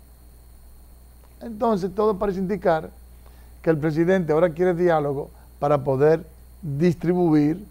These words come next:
la culpa, distribuir el costo político.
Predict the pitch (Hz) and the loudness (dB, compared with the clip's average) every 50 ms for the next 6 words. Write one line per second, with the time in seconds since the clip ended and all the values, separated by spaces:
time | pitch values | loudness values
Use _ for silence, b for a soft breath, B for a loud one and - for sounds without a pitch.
0 | - - - - 170 185 170 - - 139 127 113 104 - 131 143 - b b b | -20 -16 -4 0 0 0 0 0 0 0 0 0 -4 -8 -10 -12 -12 b b b
1 | b b - - 127 135 165 147 - 160 160 165 165 160 143 139 135 135 139 156 | b b -12 -8 -2 0 0 0 2 0 0 2 2 2 0 0 -2 -4 -6 -10
2 | b b b b b - - 151 147 127 - - 156 139 - 147 123 113 120 104 | b b b b b -12 -8 -8 -8 -6 -6 -6 -6 -6 -6 -8 -8 -8 -10 -12
3 | 98 98 101 - - - - | -14 -16 -18 -20 -20 -20 -20